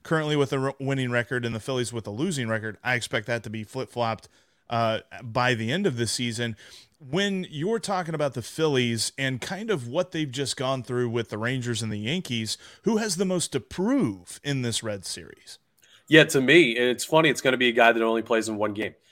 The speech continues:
Speaker 2: Zach Wheeler has the most to prove for
Speaker 1: Mm-hmm.
Speaker 2: me
Speaker 1: Mm-hmm.
Speaker 2: because Aaron Nola now has two losses to his record, which,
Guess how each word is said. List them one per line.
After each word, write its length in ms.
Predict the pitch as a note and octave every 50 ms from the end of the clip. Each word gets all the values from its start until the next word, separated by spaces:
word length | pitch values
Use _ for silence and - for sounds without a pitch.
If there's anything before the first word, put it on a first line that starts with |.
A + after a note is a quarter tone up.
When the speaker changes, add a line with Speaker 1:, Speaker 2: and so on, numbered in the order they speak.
| _ _ -
Speaker 2:
Zach 340 | A2+ G#2+ C3+ D3+ D#3+ D#3+ D#3
Wheeler 320 | D#3 D#3 D#3 D3 C3 A#2+
has 200 | A2 A#2+ A#2+ G#2+
the 80 | A#2 A2+
most 280 | A2 A2 G#2 G2 -
to 60 | - G2+
prove 260 | - G2+ F#2+ F2+ G#2
for 60 | A2
Speaker 1:
Mm-hmm. 100 | G#2 F#2
Speaker 2:
me 60 | E2+ - _ _ G#2+ G#2+
Speaker 1:
Mm-hmm. 140 | G2 F#2+ F#2+
Speaker 2:
because 280 | B2 A#2+ C#3+ C#3 B2
Aaron 280 | C#3+ D#3+ F#3 F#3 E3+ D#3
Nola 260 | D#3 D3+ C#3+ C#3+ C3+
now 300 | C3 B2+ B2 A#2+ A#2+ A2+
has 400 | G#2+ A2+ A2+ A2 G#2+ G2 - -
two 220 | - - D3+ D3 C3+
losses 520 | B2 A#2+ A#2 A2+ G2+ - - G#2+ F#2 -
to 120 | - - G#2+
his 160 | G2 F2+ E2+
record, 460 | F#2 F#2 F#2+ F#2 - - F#2 F#2 E2+ E2+
which, 280 | F#2 G2+ F#2+ - - -